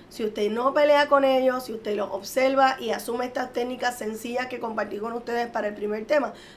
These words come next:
usted va a poder ver cómo se transforman esos pensamientos sin usted hacer absolutamente nada. Simplemente aplicar estas técnicas bien sencillitas que les estoy hablando.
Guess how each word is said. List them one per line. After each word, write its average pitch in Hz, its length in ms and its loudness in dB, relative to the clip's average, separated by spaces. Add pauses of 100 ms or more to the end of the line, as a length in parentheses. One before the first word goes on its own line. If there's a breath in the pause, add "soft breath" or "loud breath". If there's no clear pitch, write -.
usted 220 240 -4
va 220 120 2
a 226 60 -2
poder 226 240 -2
ver 233 160 -2
cómo 208 200 -6
se 196 100 -10
transforman 196 500 -6
esos 208 200 -10
pensamientos 220 540 -8
sin 214 100 -6
usted 214 180 -8
hacer 240 360 -8 (440 loud breath)
absolutamente 311 600 -4
nada. 359 240 -2
Simplemente 277 520 0
aplicar 269 320 0
estas 277 240 -2
técnicas 277 380 0
bien 285 160 -2
sencillitas 311 640 -4 (340 loud breath)
que 233 120 -2
les 233 120 -2
estoy 214 260 -2
hablando. 185 500 -2